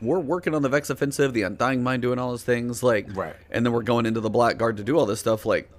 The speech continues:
Speaker 1: why
Speaker 2: Mm-hmm.
Speaker 1: are we still going in there?
Speaker 2: No, no, I agree. I,
Speaker 1: I was
Speaker 2: I
Speaker 1: like, and
Speaker 2: think
Speaker 1: I wanna see the continuation of
Speaker 2: Yeah,
Speaker 1: all that.
Speaker 2: I, I honestly, though, I, I have a theory on it. I, again,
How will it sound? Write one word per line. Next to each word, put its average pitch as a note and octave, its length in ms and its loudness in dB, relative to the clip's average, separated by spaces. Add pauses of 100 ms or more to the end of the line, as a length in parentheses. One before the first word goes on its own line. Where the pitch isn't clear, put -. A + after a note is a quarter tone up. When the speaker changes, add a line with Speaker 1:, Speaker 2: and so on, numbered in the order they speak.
(120)
Speaker 1:
why A2 160 -2
Speaker 2:
Mm-hmm. F2+ 80 0
Speaker 1:
are - 20 -4
we A2 100 -4
still A#2 200 -2
going A2+ 220 -2
in G#3 80 -4
there? B3 200 -8 (600)
Speaker 2:
No, F#3 100 0
no, G3 60 2
I F#3 140 2
agree. B2+ 140 -2
I, D3 200 0
Speaker 1:
I C3 60 4
was D3 80 8
Speaker 2:
I D3+ 40 4
Speaker 1:
like, D#3+ 120 10
and D3+ 100 10
Speaker 2:
think E3 80 10
Speaker 1:
I E3+ 60 10
wanna E3 240 6
see D3+ 180 -2
the A2 80 -2
continuation A2 560 -4
of A#2 60 2
Speaker 2:
Yeah, A2 140 4
Speaker 1:
all F2 60 0 (120)
that. - 40 0
Speaker 2:
I, A#2+ 360 4
I C#3 160 4
honestly, E3+ 320 0
though, F#3 260 -2
I, A2 340 4
I - 40 6
have A#2+ 160 0
a - 20 -4
theory A#2+ 340 -2
on C3 180 0
it. C#3+ 180 -4
I, G2 160 -2
again, F#2+ 520 -6